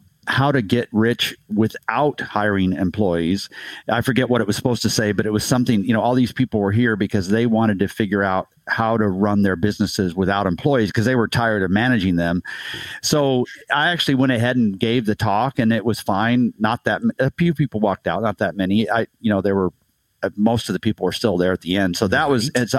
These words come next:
Speaker 1: it, it was successful enough. I've given that <laughs> at several places.
Speaker 2: Interesting.
Speaker 1: And we just keep doing the typo thing again. So
Speaker 2: I
Speaker 1: it,
Speaker 2: like that.
Speaker 1: yeah,
Speaker 2: I mean, I would
Speaker 1: it
Speaker 2: say,
Speaker 1: works pretty
Speaker 2: honestly,
Speaker 1: well.
Speaker 2: just given the response from that audience, I might write a book with that title. I mean, uh, uh, go all in on that. Get that thing on Amazon and see what happens. I mean, that,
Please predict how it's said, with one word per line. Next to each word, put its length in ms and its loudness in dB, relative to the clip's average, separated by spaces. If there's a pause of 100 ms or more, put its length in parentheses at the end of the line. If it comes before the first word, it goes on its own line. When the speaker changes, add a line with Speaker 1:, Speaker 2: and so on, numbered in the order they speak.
Speaker 1:
it, 220 0
it 220 -2
was 140 0
successful 560 -2
enough. 300 2
I've 180 -4
given 300 2
that 320 0
<laughs> 100 -2
at 140 -4
several 340 0
places. 600 0 (180)
Speaker 2:
Interesting. 680 0
Speaker 1:
And 80 2
we 80 2
just 200 0
keep 240 0
doing 260 2
the 100 0 (160)
typo 400 0
thing 260 -2
again. 460 -2
So 260 0
Speaker 2:
I 60 0
Speaker 1:
it, 40 -2
Speaker 2:
like 440 -4
that. 160 0
Speaker 1:
yeah, 100 0
Speaker 2:
I 80 0
mean, 80 -2
I 60 -2
would 100 -2
Speaker 1:
it 60 -4
Speaker 2:
say, 160 -2
Speaker 1:
works 100 0
pretty 20 -2
Speaker 2:
honestly, 300 0
Speaker 1:
well. 180 -2 (120)
Speaker 2:
just 240 -2
given 220 -2
the 60 0
response 460 -2
from 120 0
that 180 0
audience, 400 0
I 80 2
might 200 0
write 160 2
a 60 2
book 320 -2
with 220 0
that 180 -2
title. 460 -2 (160)
I 100 -2
mean, 280 0
uh, 60 -4 (180)
uh, 20 0
go 280 0
all 280 0
in 140 2
on 140 0
that. 240 -2
Get 160 0
that 200 -2
thing 160 0
on 140 0
Amazon 400 0
and 100 0
see 120 0
what 160 2
happens. 400 -2
I 40 -8
mean, 100 0
that, 200 -2